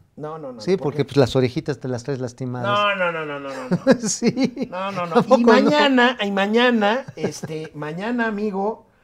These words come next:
Speaker 1: se supone que se reúne eso, pero hoy hay elecciones en Georgia, en Geo-, en, en Georgia.
Speaker 2: En Georgia,
Speaker 1: En
Speaker 2: Georgia.
Speaker 1: Georgia, Georgia es, este, la, de la ex, ex Unión Soviética.
Speaker 2: Soviética, es una
Speaker 1: Hoy hay
Speaker 2: república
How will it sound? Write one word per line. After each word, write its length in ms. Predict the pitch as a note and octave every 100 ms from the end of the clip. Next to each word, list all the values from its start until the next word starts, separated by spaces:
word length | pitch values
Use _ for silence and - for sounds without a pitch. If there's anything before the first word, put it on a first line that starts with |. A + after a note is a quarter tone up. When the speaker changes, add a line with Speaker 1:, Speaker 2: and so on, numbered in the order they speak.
| _
Speaker 1:
se 160 | - D3+
supone 320 | D3+ F3 G#3+
que 80 | G3
se 120 | E3+
reúne 180 | F3 G3
eso, 160 | G#3+ -
pero 240 | F3+ F3+
hoy 200 | A3 B3
hay 160 | C4+ C#4
elecciones 880 | A#3+ - G3+ G#3+ G3+ G#3 G#3+ - _ _ -
en 220 | D3 C#3
Georgia, 560 | D#3+ G3 A#3+ - D#3+ -
en 680 | C#3 C#3+ C3+ C3 C3 B2+ B2
Geo-, 160 | F3+ D3
en, 100 | C3+ -
en 180 | D3 D3
Georgia. 300 | G3+ A3 C#3+ -
Speaker 2:
En 140 | D3
Georgia, 280 | E3 D3 A#2+
Speaker 1:
En 80 | G#2
Speaker 2:
Georgia. 280 | - C#3+ C#3+
Speaker 1:
Georgia, 340 | F#3+ G#3 G3+
Georgia 320 | D#3 D#3 C#3+
es, 200 | D3 B2+ C3+
este, 500 | A#2+ B2 B2 A#2+ A2+
la, 180 | A#2
de 280 | B2 A2+ A#2
la 160 | A#2 A#2
ex, 200 | - -
ex 200 | D3 -
Unión 180 | C3+ C#3
Soviética. 200 | B2 C3+
Speaker 2:
Soviética, 360 | C3+ B2+ B2 C#3
es 100 | -
una 140 | C#3+
Speaker 1:
Hoy 60 | B2+
hay 60 | -
Speaker 2:
república 300 | D3+ D3+